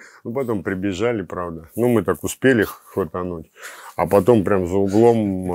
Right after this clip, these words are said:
это, как его, открылся такой он, как барчик. Там еда, завтрак тоже готовили, так,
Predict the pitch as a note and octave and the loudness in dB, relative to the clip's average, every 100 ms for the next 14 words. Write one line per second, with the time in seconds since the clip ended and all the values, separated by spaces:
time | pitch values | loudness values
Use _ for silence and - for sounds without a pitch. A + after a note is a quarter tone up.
0 | E2+ D#2 D#2+ D2 - D#2 D#2 D2+ - _ | -4 -4 -6 -6 -8 -6 -6 -8 -12 _
1 | _ _ _ - F2 - G#2+ G#2+ F#2 - | _ _ _ -4 -4 0 2 4 2 0
2 | F2+ E2+ D#2+ - _ _ _ _ _ _ | 0 0 -4 -10 _ _ _ _ _ _
3 | _ _ - G2 G#2 F#2 E2+ E2+ E2+ A2+ | _ _ -4 -2 0 -2 0 -2 2 4
4 | B2 - - _ _ _ _ _ _ _ | 4 0 -8 _ _ _ _ _ _ _
5 | _ _ - D#2+ D2+ D2+ D#2 E2 E2 E2 | _ _ -16 -14 -14 -18 -10 -6 -4 2
6 | A#2+ D3+ G#2 G2+ B2+ C#3+ - G2 D#2 G2 | 4 4 4 4 2 2 -2 -6 -6 -6
7 | D#2+ E2 F2 D#2 F2 E2 D#2+ D#2 - | -6 -4 -4 -2 -2 -2 -4 -8 -12